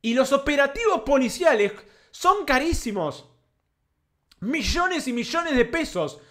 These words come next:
¿Y sabés qué es lo peor? Que son cuasi extorsivos. Porque la gobernación, Mendoza, la ciudad de Buenos Aires, la provincia, me chupa un huevo si sos macrista, kirchnerista,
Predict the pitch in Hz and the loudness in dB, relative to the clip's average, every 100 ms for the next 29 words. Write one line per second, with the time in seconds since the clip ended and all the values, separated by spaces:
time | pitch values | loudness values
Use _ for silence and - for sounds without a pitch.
0 | - - 208 285 392 381 302 240 214 233 | -20 -12 0 2 2 2 2 4 6 8
1 | 294 311 - - - 202 370 381 330 320 | 8 6 -8 -20 -12 -8 -6 -2 -2 -2
2 | - 233 226 302 294 185 135 - - _ | -2 0 0 -2 0 2 0 -6 -20 _
3 | _ _ 226 247 247 240 226 240 240 247 | _ _ 2 2 2 2 4 4 4 2
4 | 254 392 269 226 - 156 180 262 277 - | 0 2 2 0 -8 -6 -2 4 4 4
5 | 190 156 - 254 339 196 190 190 302 202 | 2 2 -2 -2 2 2 2 2 2 2
6 | 175 165 196 294 302 208 185 196 370 381 | 0 0 2 0 -2 -6 -6 -4 -4 -2
7 | 233 269 330 277 - - - 214 339 311 | -2 0 4 4 4 -8 -10 -2 0 2
8 | 254 330 339 285 269 - - - 359 269 | 2 0 0 2 2 -2 -14 -2 0 2
9 | 254 302 - 240 233 - | 0 -2 2 4 4 0